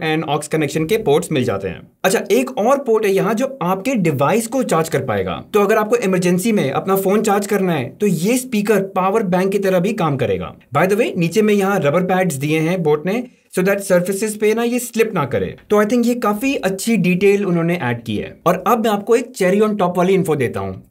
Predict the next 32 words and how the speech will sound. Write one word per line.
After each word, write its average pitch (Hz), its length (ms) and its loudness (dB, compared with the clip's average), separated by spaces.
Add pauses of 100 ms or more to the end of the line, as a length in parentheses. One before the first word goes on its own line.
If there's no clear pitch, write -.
ये 214 180 2
है 233 340 -2
आई 170 120 0
पी 226 280 -2
एक्स 190 180 -4
सिक्स 226 280 -6
water 139 340 0
resistant। 107 480 -4 (320)
तो 214 60 4
मान 202 200 2
लीजिए 240 300 2
आप 190 400 -2
पूल 196 200 2
में 202 220 2
जंप 165 260 2
करते 139 240 -2
हैं 151 80 0
और 165 140 2
जो 185 180 0
स्प्लैश 196 420 0
निकल 185 220 0
के 208 100 0
इसके 196 200 0
ऊपर 220 320 -2
आता 147 240 2
है 127 240 0 (360)
उससे 202 280 2
इसको 214 320 -2
कुछ 226 340 -6
भी 196 120 2
नहीं 180 120 2
होगा। 101 200 -2